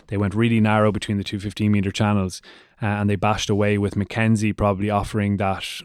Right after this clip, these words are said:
little bit of unpredictability. Uh, got them over a gain line with his footwork, uh, a couple of times. Um, and him coming from the back, like, that kick return turnover attack, he is a massive part of that. I, I wondered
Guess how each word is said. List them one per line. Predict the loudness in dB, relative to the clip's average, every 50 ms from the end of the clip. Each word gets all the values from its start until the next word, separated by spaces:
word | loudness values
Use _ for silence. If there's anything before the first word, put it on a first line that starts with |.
| -10 _
little | 0 2 2 2 2
bit | 2 2 2
of | 0 0
unpredictability. | -2 -2 -2 -2 -2 -2 -2 -2 -2 -2 0 0 0 0 0 0 0 -2 -2 -4 -6 -14 -20 -20 -20 _ _ _ _
Uh, | -2 -2 0
got | 2 0 0
them | 2 2 2
over | 2 2 0
a | 0
gain | 0 0 2 2 2
line | 2 2
with | 0 0
his | -2 -4 -6
footwork, | -6 -2 -2 -2 -2 -2 -6 -6 -6 -8
uh, | -10 -10 -8 -10 -10
a | -6
couple | -4 -4 -2 -2 -4
of | -4
times. | -2 0 0 2 2 0 -2 -4 -8 -16 -18 -20 -20 -20 -20 _ _ _
Um, | -6 -4 -2 -2 -2 -2 -4 -6 _
and | -8 -6 -2
him | 2 2 2
coming | 2 2 0 0 0
from | 0 -2
the | 0
back, | 2 2 0 0 -2 -6 -10 -10
like, | -8 -8 -10 -10 -14 -14 -10
that | -10 -10 -6
kick | -6 -8 -6 -6
return | -6 -4 -2 -2 -2 -2
turnover | -2 -2 0 0 2 0 0 -2 -4
attack, | -6 -6 -6 -6 -6 -6 -8 -12 -18 -20 -20 _ _
he | _ -10 -4 0 2 2 2 2
is | 0 0 0
a | 0
massive | 2 2 2 0 -2 -4 -6 -6
part | -4 -2 -2 0
of | 0
that. | 0 -2 -2 -4 -6 _
I, | -4
I | -2
wondered | 0 0 0 0 0 2 4 4 4 4 4 2 2 0 -6